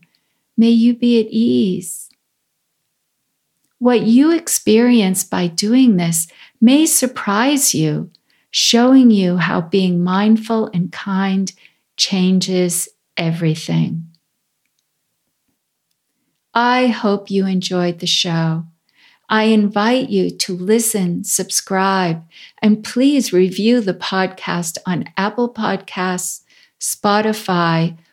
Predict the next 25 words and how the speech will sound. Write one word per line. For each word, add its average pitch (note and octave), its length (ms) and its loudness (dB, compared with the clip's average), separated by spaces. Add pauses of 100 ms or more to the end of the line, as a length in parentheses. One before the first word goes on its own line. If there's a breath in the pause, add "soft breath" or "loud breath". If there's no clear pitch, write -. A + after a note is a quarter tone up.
(160 soft breath)
or G#3 140 2
wherever F#3 540 0
you F3 200 0
listen. E3 680 -2 (1000)
Are G3 140 0
you F#3+ 220 0
curious? F#3+ 840 -2 (600)
Drop D4+ 420 0
in G#3+ 280 2
and G3+ 200 0
attend A3 480 0
my F#3+ 160 0
meditation G3 840 -4
class, D#3+ 600 -8 (380 soft breath)
in G#3+ 160 6
which A3+ 240 2
I F#3+ 160 -4
guide G3+ 460 -2
you B3+ 100 0
in A#3 160 4
meditation, F3 920 -4 (340 loud breath)
give A3+ 300 2
a C#4+ 100 0
little A#3 280 0
talk, E3 520 -4